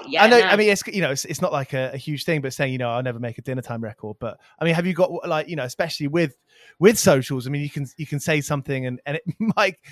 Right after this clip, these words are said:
Speaker 2: you know, might be in the co-, wrong context. You know, anyone could do that.
Speaker 1: Oh yeah, I'm waiting for my Ollie Murs, um, <laughs> tweets to surface and my career to be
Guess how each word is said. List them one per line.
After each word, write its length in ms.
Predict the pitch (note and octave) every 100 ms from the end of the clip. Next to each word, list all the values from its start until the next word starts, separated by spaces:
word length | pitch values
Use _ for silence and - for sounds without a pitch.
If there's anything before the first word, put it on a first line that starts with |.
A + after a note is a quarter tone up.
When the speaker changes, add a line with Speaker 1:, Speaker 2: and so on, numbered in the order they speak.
| -
Speaker 2:
you 80 | F#3
know, 80 | F3
might 260 | F#3 F#3
be 100 | E3+
in 60 | F3
the 80 | E3+
co-, 140 | F#3+
wrong 200 | E3 D#3+
context. 500 | D#3 E3+ E3+ B2 -
You 60 | D3
know, 60 | C3+
anyone 280 | E3 D3
could 120 | C3+ B2
do 140 | A#2+
that. 160 | A2 C#3+
Speaker 1:
Oh 60 |
yeah, 120 | F#3 F3+ E3 F3 F3+ -
I'm 240 | F3+ F#3+
waiting 260 | G3 F#3+ E3
for 120 | E3+
my 120 | D#3+
Ollie 240 | E3 D#3+ D#3+
Murs, 560 | D#3+ D3+ D#3 - - - C#3+
um, 280 | C#3+ D3 D#3 _
<laughs> 100 | -
tweets 240 | D3+ - -
to 80 |
surface 480 | D#3 D3+ D3+ D#3 D#3+
and 100 | D3
my 80 | D3+
career 300 | D3+ D#3+ E3
to 120 | D#3+
be 220 | D3+ C#3